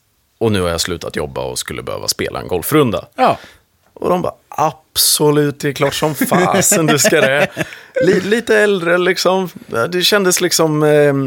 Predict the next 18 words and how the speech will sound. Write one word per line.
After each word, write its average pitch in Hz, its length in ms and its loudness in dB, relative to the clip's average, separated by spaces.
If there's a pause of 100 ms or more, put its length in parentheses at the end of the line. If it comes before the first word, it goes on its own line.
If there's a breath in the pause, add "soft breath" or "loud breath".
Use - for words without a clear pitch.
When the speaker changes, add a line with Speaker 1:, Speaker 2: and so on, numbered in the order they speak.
(160)
Speaker 1:
f-, 85 460 -10
hemtrevligt 113 960 -4
på 240 80 -4
något 117 120 -2
sätt. - 420 -8
Speaker 2:
Ja. 123 240 0 (120)
Speaker 1:
Men 127 140 -2
det 139 60 -4
var 139 180 0
otroligt 127 1000 -6
fint 92 380 -8
klubbhus. - 720 -6 (100)
Jättefin 135 840 -4
restaurang. 92 760 -2 (560 soft breath)
Allt 139 260 0
sånt - 260 -4
där, - 180 -12
liksom. - 460 -12